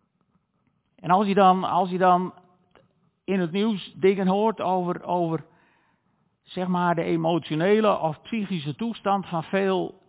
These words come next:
met name jongere mensen na deze tijd van, van lockdowns en toestanden die we gehad hebben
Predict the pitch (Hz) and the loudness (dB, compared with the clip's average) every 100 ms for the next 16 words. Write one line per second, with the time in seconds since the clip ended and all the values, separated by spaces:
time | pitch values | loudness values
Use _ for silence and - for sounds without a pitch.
0 | _ 143 156 185 190 170 151 202 220 160 | _ -8 -4 -2 0 0 2 0 0 -2
1 | 151 175 214 190 196 180 165 165 165 143 | -2 -2 -2 -4 -2 0 2 2 0 -2
2 | 131 170 180 190 - 165 147 131 - 143 | -2 -2 0 -2 -4 -2 -2 -2 0 0
3 | 139 160 151 139 151 175 175 160 147 147 | 0 0 0 2 2 4 0 -4 -6 -6
4 | 180 - 165 156 160 160 135 - 151 220 | -8 -4 -2 -2 -2 -2 -2 -2 0 0
5 | 185 185 180 | 0 -2 -4